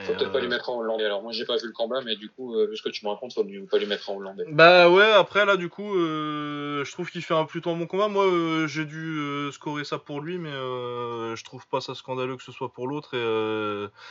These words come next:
Speaker 2: effectivement, ça va être un gros problème s'il doit rester en kick, euh, parce que techniquement, il a toutes les armes pour faire un, pour faire une carrière sympa, euh, en
Speaker 1: Ouais, il
Speaker 2: kick,
Speaker 1: est
Speaker 2: mais
Speaker 1: propre, hein,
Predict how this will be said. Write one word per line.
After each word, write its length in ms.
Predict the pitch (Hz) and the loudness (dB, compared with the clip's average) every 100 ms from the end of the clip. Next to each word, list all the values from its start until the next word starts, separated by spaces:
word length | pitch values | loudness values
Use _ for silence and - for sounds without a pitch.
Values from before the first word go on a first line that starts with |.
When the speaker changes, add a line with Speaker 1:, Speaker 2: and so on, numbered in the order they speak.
| - | -10
Speaker 2:
effectivement, 540 | 113 120 131 - 135 151 | -6 -2 -4 -4 -2 0
ça 140 | 147 | 2
va 40 | 123 | 2
être 120 | 131 | 2
un 100 | 127 | 0
gros 200 | 120 131 | -2 -8
problème 360 | 123 127 143 | -4 -2 -2
s'il 160 | 139 120 | -6 0
doit 120 | 120 | 2
rester 180 | 113 - | 2 0
en 80 | 120 | -10
kick, 300 | 113 135 - | -10 -14 -8
euh, 640 | 117 107 104 101 101 101 98 101 _ - - | -6 -6 -6 -6 -6 -6 -10 -16 _ -20 -4
parce 180 | - 123 | 0 2
que 140 | - 131 | 2 -2
techniquement, 520 | 151 151 151 180 180 | -2 -4 -4 0 2
il 120 | 156 | 4
a 60 | 135 | 2
toutes 180 | 135 | 0
les 160 | 143 135 | -6 0
armes 160 | 143 131 | 0 -2
pour 120 | 120 | -4
faire 80 | 135 | 2
un, 220 | 127 127 | 2 2
pour 180 | 117 120 | -2 -8
faire 140 | - 127 | -2 -2
une 100 | 123 | 0
carrière 300 | 120 120 - | -2 -2 -2
sympa, 240 | 123 131 | -4 0
euh, 500 | 123 117 110 104 104 | 0 0 -4 -6 -6
en 120 | 101 | -6
Speaker 1:
Ouais, 160 | 151 147 | -2 -2
il 40 | |
Speaker 2:
kick, 100 | 147 | -2
Speaker 1:
est 120 | 113 | -4
Speaker 2:
mais 140 | 151 151 | -4 -4
Speaker 1:
propre, 100 | - | -6
hein, 120 | 139 | -10